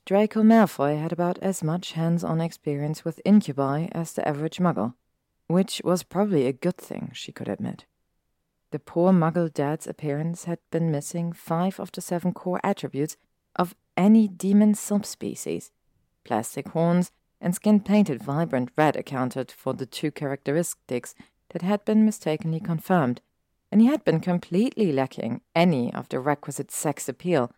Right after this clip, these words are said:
so important to any creature trading on their skill in seduction and copulation. It had taken her over an hour to convince the poor man and his son to accompany her to the ministry,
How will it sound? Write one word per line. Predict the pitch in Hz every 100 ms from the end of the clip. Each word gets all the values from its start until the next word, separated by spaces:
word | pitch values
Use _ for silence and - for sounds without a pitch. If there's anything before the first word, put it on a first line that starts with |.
| _ _ -
so | 381 381
important | 254 - 196 180 131 -
to | 151 -
any | 151 180 185
creature | - 165 208 - 127
trading | - - 151 180 156 151
on | 151 151
their | 156
skill | 151 - 139 151
in | - 151
seduction | - 151 131 - - 156 -
and | 156 -
copulation. | 160 151 165 165 165 - - 220 _ _ _ _ _ _ _ _ _ _ _ _ _ _ _ _
It | 160
had | 202
taken | 180 165 180 170
her | 180 180 -
over | 175 170
an | - 180 -
hour | 185 180 139
to | 147
convince | 147 143 147 -
the |
poor | 147 160 156
man | 147 156
and | 160 165
his | -
son | 151 151
to | -
accompany | - - 196 180 147 147
her | 151
to | 156
the |
ministry, | 165 175 139 - 135 131